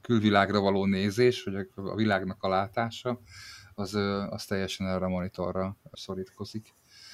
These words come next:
Ö, nyilván beszélgetek a családtagjaimmal, de hát az, ők, velük ad-,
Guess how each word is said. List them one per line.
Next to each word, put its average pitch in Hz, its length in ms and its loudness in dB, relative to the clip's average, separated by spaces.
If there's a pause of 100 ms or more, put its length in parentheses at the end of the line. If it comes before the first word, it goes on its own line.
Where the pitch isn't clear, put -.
(160)
Ö, 117 80 2 (260)
nyilván 90 360 0
beszélgetek 92 500 -4
a 95 240 2
családtagjaimmal, 104 880 2
de 101 100 0
hát 101 180 -4
az, 104 200 -4
ők, 101 260 -6
velük 104 260 -2
ad-, 95 180 0